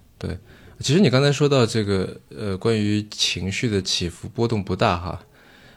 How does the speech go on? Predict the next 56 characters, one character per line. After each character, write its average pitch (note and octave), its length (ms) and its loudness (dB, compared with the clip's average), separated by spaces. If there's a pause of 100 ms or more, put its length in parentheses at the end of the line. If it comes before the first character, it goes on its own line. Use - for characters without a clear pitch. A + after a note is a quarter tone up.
嗯， F#2 280 0
最 C#3 120 0
近 D#3+ 140 4
我 G2+ 80 4
刚 G#2 160 0
看 C3 180 0
了 A#2 80 2
一 A2 60 2
个 A2+ 80 2
电 B2 180 2
影， E2+ 200 -4
也 E2+ 100 -6
是 G2 160 -4
刚 G2+ 220 0
刚 G#2+ 460 2
在， F2 640 0 (140)
呃， E2+ 280 -6
奥 G2+ 120 -4
斯 - 140 -10
卡 F2 260 -6
得 F2+ 220 -4
了 F2 240 -4
最 - 120 -10
佳 G2+ 120 -2
纪 G2+ 100 -6
录 G#2+ 100 -6
片 G2 240 -4
的， G2 120 -2
叫 F#2 100 -4
《Free A2+ 340 -4
Solo》。 B2+ 380 -2 (380)
那 D3 180 2
个 A#2+ 80 2
主 F#2 220 -4
角 F2+ 180 -4
叫 A2 160 -2
什 - 180 -8
么 G2+ 80 -2
来 G2+ 160 -2
着？ G2+ 160 -8 (280)
一 A#2 80 -10
时 G2+ 80 -4
想 G2 120 -4
不 F#2+ 80 -4
起 - 120 -6
来 F#2 120 -6
了。 F#2+ 140 -8 (300)
它 C#3+ 100 2
里 C3 80 8
面 A#2 240 6
受 C3 240 2
了 A#2 100 6
一 A2+ 80 6
个 A2 300 4
测 - 180 -2
试， B2 300 0